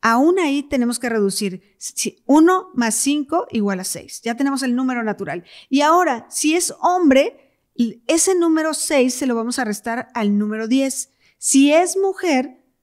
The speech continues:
le vas a sumar el número cinco al número s-, seis. Entonces, es muy diferente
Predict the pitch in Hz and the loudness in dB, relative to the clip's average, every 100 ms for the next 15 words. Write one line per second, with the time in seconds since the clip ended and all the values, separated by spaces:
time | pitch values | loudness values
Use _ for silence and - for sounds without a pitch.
0 | _ - 226 226 233 247 294 277 - 247 | _ -2 0 2 0 -2 -4 -6 -4 -2
1 | 226 233 277 339 262 226 233 226 220 240 | 0 0 0 2 2 0 -2 -2 -2 -2
2 | 226 240 220 202 202 202 202 - _ - | -2 -2 0 0 -2 -4 -6 -8 _ -8
3 | - 196 - - - _ _ _ _ 226 | -2 -2 -4 -12 -16 _ _ _ _ -2
4 | 226 269 320 - 285 277 294 277 247 214 | 0 0 0 -2 -2 0 0 -2 -2 -2
5 | 214 220 269 | -2 -4 -6